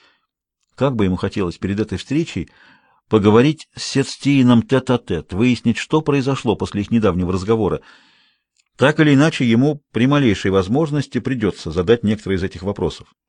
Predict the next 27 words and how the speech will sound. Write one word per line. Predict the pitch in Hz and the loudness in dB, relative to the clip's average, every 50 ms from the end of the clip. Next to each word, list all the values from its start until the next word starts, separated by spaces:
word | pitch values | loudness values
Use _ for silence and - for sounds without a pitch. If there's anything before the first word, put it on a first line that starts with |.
| _ _ _ _ _ _ _ _ _ _ _ _ _ _ _ _ _ _ _ _ _ _ _ _ _ _ _ _ _ _ _ _ _ - - - | _ _ _ _ _ _ _ _ _ _ _ _ _ _ _ _ _ _ _ _ _ _ _ _ _ _ _ _ _ _ _ _ _ -20 -8 -4
Таким | 113 101 - - 165 175 180 | -4 -2 0 0 0 2 2
образом, — | 175 160 156 131 101 85 87 71 65 - _ _ _ _ _ - - | 0 0 0 0 0 0 -2 -4 -4 -8 _ _ _ _ _ -18 -16
сказал | - - - 101 82 87 82 | -6 -2 0 0 2 0 0
Друнисин, — | 78 87 87 87 90 - - 131 139 131 131 - - - - - _ - _ _ _ _ _ _ _ _ _ _ | 0 -2 -2 -2 -2 -2 -2 -2 -2 -2 -4 -8 -18 -20 -20 -20 _ -20 _ _ _ _ _ _ _ _ _ _
мы | - 92 123 - | 0 2 2 4
подходим | 156 143 - - 160 170 156 156 147 127 | 4 2 2 4 4 4 4 4 2 2
к | - | 2
вопросу, | 120 127 120 - 160 180 160 - - 147 127 - - _ _ _ _ _ _ _ _ _ - | 2 2 2 2 2 0 0 0 0 0 0 0 -4 _ _ _ _ _ _ _ _ _ 0
почему | 127 135 - - - 180 180 190 190 185 170 - _ _ _ _ _ | 0 0 0 0 0 2 2 2 2 0 -2 -4 _ _ _ _ _
отъединение | - - 117 - - 104 120 113 101 113 117 127 156 190 208 196 165 120 92 80 71 - - - _ | 0 0 0 0 2 2 2 4 6 6 6 6 4 2 2 0 0 0 0 -2 -4 -8 -12 -12 _
и | - 98 | -6 -4
юлюбистская | 98 98 98 98 95 90 120 127 135 123 123 113 - - - - 101 98 98 | -2 -2 -2 -2 0 2 2 2 2 2 0 -2 -4 -6 -6 -2 0 2 2
Меркатория | 98 107 104 104 - 117 110 - 170 185 170 160 151 147 - - - _ _ _ _ _ _ _ _ _ _ _ _ - 98 | 2 2 2 2 2 2 2 2 2 2 2 4 2 2 0 -4 -12 _ _ _ _ _ _ _ _ _ _ _ _ 0 2
решили, | 107 123 113 - - 196 214 214 208 | 2 4 4 4 2 2 4 4 2
что | 156 - - 151 147 147 | 0 0 2 2 4 4
имеет | 147 170 175 165 147 | 4 4 2 0 0
смысл | - - 143 151 175 165 - 156 143 | 0 0 0 0 0 0 0 -2 -2
попытаться | - 123 - 120 - - 156 151 - - 135 | -2 -2 -4 0 2 4 4 4 2 -2 -2
попасть | 117 135 127 127 143 131 - 127 | 0 0 2 2 2 0 2 2
на | 120 120 | 4 4
Наскерон | 117 110 - - 120 139 170 165 | 2 2 0 -2 0 0 0 0
таким | 135 147 - - 139 135 | 0 -2 -2 -2 -2 0
вот | 135 131 - | 0 0 2
образом | 180 196 185 185 170 139 131 147 131 | 2 2 2 0 0 -2 -2 -2 -4
и | - 120 | -4 -6
такими | - 123 - - 139 139 | -8 -8 -6 -4 -2 -2
силами. | 123 - - 95 76 65 65 - - | -2 -4 -4 -6 -6 -6 -8 -12 -14